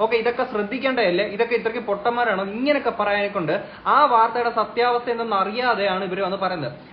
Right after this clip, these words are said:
നിങ്ങൾ, ഞാനിത് എടുത്തു പറയേണ്ട കാര്യം എന്താണെന്ന് വെച്ച് കഴിഞ്ഞാൽ, അങ്ങനെ പറഞ്ഞതിൽ എന്താണ് തെറ്റെന്നുള്ളൊരു സംശയം നിങ്ങൾക്ക് ഉണ്ടായിരിക്കും. ഇപ്പൊ കുറെ കാലം, അല്ലെങ്കിൽ ആദ്യ കാലങ്ങളിലൊക്കെ ഈ ഒരു വാർത്താ ചാനൽ എന്നൊക്കെ പറഞ്ഞു കഴിഞ്ഞാൽ ന്യൂസ് റീഡ് ചെയ്യുക എന്നുള്ളൊരു ഫോർമാറ്റ് മാത്രമായിരുന്നു. പിന്നീട് അതിനുശേഷം ട്വന്റി ഫോറിന്റെ, ഏഹ്, ട്വന്റി ഫോർ വന്നതിന് ശേഷം വലിയൊരു മാറ്റം ഉണ്ടായി.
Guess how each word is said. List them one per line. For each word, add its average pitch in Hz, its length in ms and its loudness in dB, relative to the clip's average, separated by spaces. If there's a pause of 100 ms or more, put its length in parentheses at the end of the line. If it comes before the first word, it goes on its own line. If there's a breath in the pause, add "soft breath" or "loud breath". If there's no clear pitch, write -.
നിങ്ങൾ, 262 240 2
ഞാനിത് 254 300 0
എടുത്തു 240 240 -2
പറയേണ്ട 240 320 0
കാര്യം 226 300 0
എന്താണെന്ന് 214 220 -4
വെച്ച് 208 140 -4
കഴിഞ്ഞാൽ, 180 260 -2
അങ്ങനെ 220 220 0
പറഞ്ഞതിൽ 220 300 -2
എന്താണ് 220 400 -2
തെറ്റെന്നുള്ളൊരു 208 380 -4
സംശയം 214 300 -4
നിങ്ങൾക്ക് 202 160 -4
ഉണ്ടായിരിക്കും. 147 320 -4
ഇപ്പൊ - 400 -4
കുറെ 262 240 2
കാലം, 240 260 2
അല്ലെങ്കിൽ 226 320 -2
ആദ്യ 214 340 0
കാലങ്ങളിലൊക്കെ 220 500 0
ഈ 208 180 -2
ഒരു 208 220 0
വാർത്താ 190 260 2
ചാനൽ 208 200 -4
എന്നൊക്കെ 196 220 -6
പറഞ്ഞു 180 140 -6
കഴിഞ്ഞാൽ 180 200 -4
ന്യൂസ് 214 320 -6
റീഡ് 240 300 -4
ചെയ്യുക 220 240 -2
എന്നുള്ളൊരു 202 400 -4
ഫോർമാറ്റ് 196 440 -2
മാത്രമായിരുന്നു. 170 500 -4 (260 loud breath)
പിന്നീട് 254 220 0
അതിനുശേഷം 233 400 0
ട്വന്റി 208 300 -2
ഫോറിന്റെ, 226 440 0
ഏഹ്, 202 460 0
ട്വന്റി 202 180 -4
ഫോർ 233 180 2
വന്നതിന് 202 280 0
ശേഷം 208 140 -4
വലിയൊരു 202 240 0
മാറ്റം 185 360 0
ഉണ്ടായി. 156 300 -2